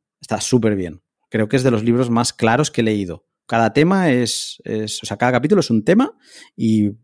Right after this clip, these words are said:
para todos los públicos, ¿de acuerdo? Eso a nivel técnico. El que le regalaría a, mm, al típico padre que está escéptico con Bitcoin, ¿no? Al típico familiar que no lo acaba de ver claro,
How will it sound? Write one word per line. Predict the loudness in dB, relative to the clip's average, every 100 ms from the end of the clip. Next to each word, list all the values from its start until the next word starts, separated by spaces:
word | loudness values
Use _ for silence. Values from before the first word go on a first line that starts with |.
| _ 0
para | 2 4
todos | 4 4
los | 2
públicos, | -4 -8 -10 -16 -20 _ -12
¿de |
acuerdo? | -4 0 0
Eso | 0 -2
a | -4 0
nivel | 2 4 2
técnico. | 0 0 -2 -6 -16 _ -20 -20 -18 -20 -20 -20 -20 2
El | 4 4 2
que | 4 6
le | 6
regalaría | 4 4 4 4 4 6 4 2 -2 -8 _ _ _ _ _
a, | 0 2 0 0 -2 -2
mm, | -2 -4 -4 -6 -6
al | -8 -8 -10 -10 -12 -6
típico | -4 0 0 2
padre | 2 4 4 4 4
que | 2
está | -6 -2 -2
escéptico | -2 -4 -2 0 2
con | 2 2
Bitcoin, | 0 -2 -10 -10 -8
¿no? | -2 0 2 2
Al | 0 0 -2 -4 -6 -8
típico | -6 -6
familiar | -4 -2 0 2 2 4 4 2 0 -2 -8 -14 -16 -10
que | -6 -4
no | -2 2
lo | 2
acaba | 2 2
de | 0
ver | -2
claro, | -2 0 0 -2